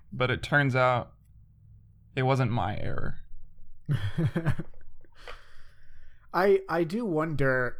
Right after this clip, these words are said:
Speaker 2: if, uh, if geosynchronous orbit is possible at that height, or if it needed to be a lot farther out, 'cause I do remember that, like, geosynchronous satellites are a lot farther out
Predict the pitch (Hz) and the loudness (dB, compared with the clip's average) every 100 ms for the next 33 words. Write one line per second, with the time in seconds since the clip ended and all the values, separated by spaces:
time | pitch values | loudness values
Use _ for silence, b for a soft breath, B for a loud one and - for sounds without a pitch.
0 | - 135 131 - - - 127 123 120 117 | -4 -2 -2 -4 -14 -10 -4 -4 -4 -6
1 | - - - - 139 127 - 147 156 147 | -12 -20 -20 -12 -6 -6 -6 -2 -2 0
2 | 139 135 127 113 131 127 120 127 120 - | -4 -4 -6 -6 -4 -4 -2 -2 -4 -6
3 | - - - - - 143 135 - - 123 | -20 -20 -20 -20 -10 -6 -6 -4 -2 0
4 | 120 143 156 170 170 - - 135 139 - | 0 -2 0 -2 -4 -16 -10 -6 -6 -4
5 | 143 147 147 160 185 - 156 - 139 139 | -4 -4 -4 -2 -4 -10 -20 -8 0 0
6 | 139 139 151 139 139 135 123 120 127 120 | 2 -2 -4 -4 -2 -2 -4 -4 -2 -2
7 | 117 123 - 123 117 110 110 123 151 - | -2 -4 -2 -2 0 -2 0 0 -2 -8
8 | - - 131 127 170 185 139 131 123 120 | -14 -10 -8 -2 0 0 -2 -2 -2 -2
9 | 110 113 113 113 113 - 147 143 143 131 | -2 -4 -4 -6 -8 -8 -6 -6 -6 -8
10 | 120 110 - 127 131 123 113 110 - 107 | -10 -10 -4 -2 -2 -4 -6 -10 -14 -14
11 | 104 113 - - - - 92 98 98 - | -14 -16 -18 -18 -16 -16 -16 -16 -18 -20
12 | - | -20